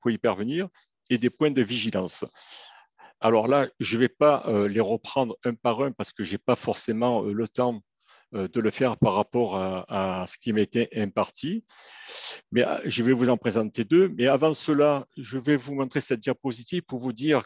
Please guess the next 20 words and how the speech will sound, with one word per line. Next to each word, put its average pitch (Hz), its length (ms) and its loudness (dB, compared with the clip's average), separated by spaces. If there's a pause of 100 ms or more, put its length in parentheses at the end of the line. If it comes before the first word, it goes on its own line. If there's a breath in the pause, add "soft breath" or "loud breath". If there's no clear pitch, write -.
que, 123 260 4
en 127 100 2
dehors 160 320 2
de 127 80 2
la 120 100 4
démarche 123 460 -4
de 117 120 -4
projet 127 500 0
que - 140 -8
je 110 140 -6
viens 117 160 0
de, 92 260 -4 (540 loud breath)
euh, 95 260 0
d'évoquer 113 560 0
là, 98 180 4
avec 101 440 -2
les 104 160 -2
quatre 120 320 -4
principes 113 580 -6
fondamentaux, 110 800 -2